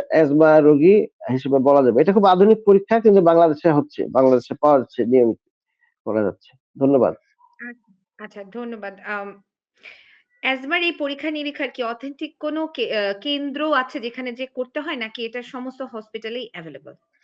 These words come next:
Speaker 1: না, এটা সমস্ত হসপিটালে অ্যাভেলেবল বললে আমরা ভুল বলবো। আহ, সবচেয়ে ভালো আমাদের দেশে হলো গিয়ে, যদি আমরা সরকারি যে হাসপাতালটা, এনআইডিসিএইচ, ন্যাশনাল ইনস্টিটিউট অফ চেস্ট ডিজিজেস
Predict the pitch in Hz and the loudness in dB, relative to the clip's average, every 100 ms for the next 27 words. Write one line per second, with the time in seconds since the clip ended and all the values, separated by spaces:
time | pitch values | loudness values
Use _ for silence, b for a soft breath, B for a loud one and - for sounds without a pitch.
0 | _ _ _ _ _ _ _ _ _ _ | _ _ _ _ _ _ _ _ _ _
1 | _ _ _ _ 131 180 214 220 269 170 | _ _ _ _ 0 6 8 6 4 2
2 | 170 196 202 208 202 - 220 196 185 185 | 2 2 2 2 2 2 4 6 4 2
3 | 202 208 208 196 185 196 196 175 180 180 | 2 4 6 6 6 6 6 6 6 6
4 | 175 170 165 160 170 175 160 147 190 - | 6 6 6 6 6 6 6 4 2 0
5 | b b b b - 147 143 151 156 160 | b b b b -2 2 6 6 4 2
6 | 196 - - 233 170 165 185 208 214 - | -2 -2 4 4 6 4 6 6 4 4
7 | 156 170 175 160 156 147 196 190 190 190 | 4 4 4 4 2 2 2 4 4 4
8 | 208 214 208 - - 131 151 160 175 214 | 6 6 4 -4 -6 0 2 4 4 4
9 | 247 202 156 175 180 - 190 180 185 180 | 0 0 4 4 2 2 0 2 4 4
10 | 170 160 - 156 147 131 110 - _ - | 4 0 -2 0 0 0 -4 -6 _ -4
11 | 160 180 190 185 156 185 175 - 175 127 | 2 4 6 4 4 2 2 2 4 4
12 | 107 - 135 151 - 175 175 170 160 - | 2 -4 0 0 2 2 6 4 2 0
13 | 180 170 175 - 165 160 156 165 165 156 | 0 2 2 2 2 2 4 4 6 4
14 | 110 - | 2 -4